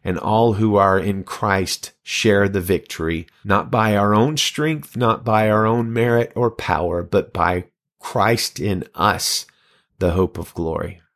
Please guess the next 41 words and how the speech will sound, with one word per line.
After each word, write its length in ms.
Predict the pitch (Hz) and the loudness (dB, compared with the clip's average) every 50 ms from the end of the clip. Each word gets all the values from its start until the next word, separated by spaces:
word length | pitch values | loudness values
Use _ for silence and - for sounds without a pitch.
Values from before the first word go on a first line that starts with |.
| _ _ _ _ _ - _ _ _ _ _ _ _ _ _ _ - | _ _ _ _ _ -20 _ _ _ _ _ _ _ _ _ _ -4
Exodus 380 | - 113 - - - 98 90 - | -2 -2 0 0 -2 -2 -2 -2
chapter 340 | - - 98 95 - - 98 | 0 0 0 0 0 -4 -4
sixteen, 500 | - - 110 - - - 123 117 104 95 | -2 -2 -2 -2 -2 -2 -2 -2 0 -2
verse 260 | 95 98 92 - - | -2 -2 -4 -4 -2
one, 300 | 107 107 123 143 151 143 - _ _ _ _ | 0 2 2 2 0 -4 -8 _ _ _ _
"The 100 | - 123 | 2 2
entire 640 | 123 127 120 - - - 190 233 247 208 147 117 - - _ | 2 2 2 -2 -2 0 2 2 4 4 4 2 0 -2 _
Israelite 600 | - 190 202 165 131 120 107 95 95 101 - - | 0 0 0 2 2 2 2 2 0 -2 -2 -4
community 600 | - 123 110 107 104 104 120 135 135 135 135 135 | -4 -2 0 2 2 2 2 0 0 0 -2 -4
departed 640 | 135 123 - 107 95 - - 139 147 175 160 135 117 | -6 -8 -8 -8 -6 -4 0 0 2 2 2 0 0
from 240 | - - 110 98 - - | 0 0 0 0 0 -2
Elim 400 | 151 151 131 104 95 98 107 110 | 0 0 2 2 2 2 0 0
and 360 | 78 104 110 110 107 101 - | 0 2 0 0 0 -4 -6
came 380 | - - 202 208 190 147 127 117 | -6 -2 0 0 2 0 0 -2
to 140 | - - 110 | -4 -4 -4
the 100 | 107 101 | -4 0
wilderness 560 | 101 113 139 156 139 113 104 104 101 - - | 2 2 2 2 2 2 2 2 2 0 -2
of 120 | 101 95 | -2 -2
Sin, 480 | - - - - 185 143 101 73 71 90 | -2 -2 0 0 0 0 0 -2 -2 -2
which 220 | 85 117 110 - 127 | -2 -2 0 0 0
is 180 | 113 104 - - - - - - _ - | -2 -2 -2 -6 -12 -20 -20 -18 _ -8
between 420 | 127 - - 139 139 127 117 - - | -6 -4 0 2 2 2 2 0 -2
Elim 400 | - 156 160 156 135 117 107 107 | -2 0 2 2 2 2 2 2
and 160 | 107 104 101 | 2 0 0
Sinai, 680 | - - - - 156 135 139 139 107 85 76 67 76 76 76 - _ _ _ _ _ _ - | -2 -2 -2 0 0 0 0 0 0 0 0 -2 -2 -6 -8 -12 _ _ _ _ _ _ 0
on 160 | 107 113 110 | 2 2 2
the 60 | 107 | 2
fifteenth 640 | - - 156 160 151 - - 147 139 123 - - - | 0 0 0 0 0 -2 -2 -2 -2 -2 -4 -4 -2
day 240 | - 107 98 98 101 | 0 0 2 0 0
of 100 | 95 95 | -2 -2
the 60 | 101 | -2
second 360 | - - - - - - - | 0 0 0 0 0 -2 -8
month 320 | - 90 90 85 85 - - | -6 -4 -2 -2 -2 -2 -2
after 300 | - 95 101 - - 104 | -2 -2 -2 -2 -4 -4
they 140 | 95 101 98 | 0 0 2
had 140 | 92 90 92 | 2 0 0
left 280 | 98 104 110 - - | 0 0 0 0 -2
the 80 | - 87 | -4 -4
land 300 | 82 87 85 80 85 87 | -2 -2 -2 -2 -2 -4
of 120 | 87 - | -6 -4
Egypt." 440 | - 113 120 107 - - - - - | -2 -2 -2 -2 -4 -8 -12 -12 -16